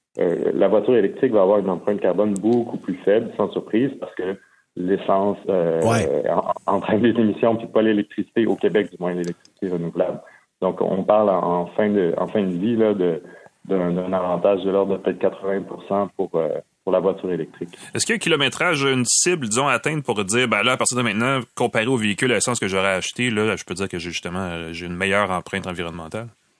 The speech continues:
Speaker 1: Oui, c'est ça. Il y a un point d'équivalence un peu entre les deux types de véhicules. Encore là, ça dépend beaucoup des, des, de, de, de chaque modèle, de la grosseur de la batterie, euh, et cetera. Mais, euh, il y a le cirec, là, qui est un centre de recherche, euh,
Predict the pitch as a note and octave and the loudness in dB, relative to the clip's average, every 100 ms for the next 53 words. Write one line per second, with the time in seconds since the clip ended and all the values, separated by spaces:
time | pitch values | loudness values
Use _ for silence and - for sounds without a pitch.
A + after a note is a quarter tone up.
0 | _ _ _ _ - G#2 A#2 A#2+ A2+ A2+ | _ _ _ _ -2 4 6 4 2 2
1 | C3 A2+ G#2+ G#2 G#2 C3+ C3+ A#2+ A#2 A2 | 4 6 6 6 4 2 4 4 2 2
2 | G2+ G#2+ C3 - G#2 - A#2 G#2+ G#2 A2 | 4 2 0 0 0 2 0 0 0 0
3 | A2 - G2+ G#2 G2+ G2 - B2+ C#3+ - | 0 -2 0 4 4 2 2 2 2 -2
4 | _ - - - - G2+ G#2+ B2 - G2 | _ -20 -20 -8 -4 4 6 6 4 2
5 | G2+ A#2+ A#2 A2+ - - G2+ F#2+ G#2 C#3+ | 4 4 4 2 -2 -14 -14 -10 0 0
6 | D3 C#3+ C3+ A2 G2+ F#2+ G2 F#2+ F#2+ F2+ | 2 -2 2 4 4 2 2 4 2 2
7 | - F#2+ F#2+ A2 - G2 F2 G#2+ C3 C3 | -2 0 2 2 2 0 4 6 6 6
8 | A2+ F#2+ F#2 F#2 F#2 G2+ F2 D#2+ E2+ - | 4 4 0 -2 -2 0 0 -2 -4 -4
9 | C3 B2 B2 A#2+ G2 F#2 E2 - E2+ F2 | -2 0 2 4 4 4 2 -2 -2 2
10 | A2+ D3 - - _ - G2+ G#2+ A2+ A#2+ | 2 0 -10 -20 _ -2 4 4 6 4
11 | G#2 G2 F#2+ F#2 G2 G2 - - G2 A#2+ | 6 6 4 2 2 0 -2 -2 0 0
12 | D3+ C#3 - - F2+ - G#2 G2 G2 - | 2 -2 -4 -4 -4 -2 -2 2 0 2
13 | A2+ - G2+ | 0 2 0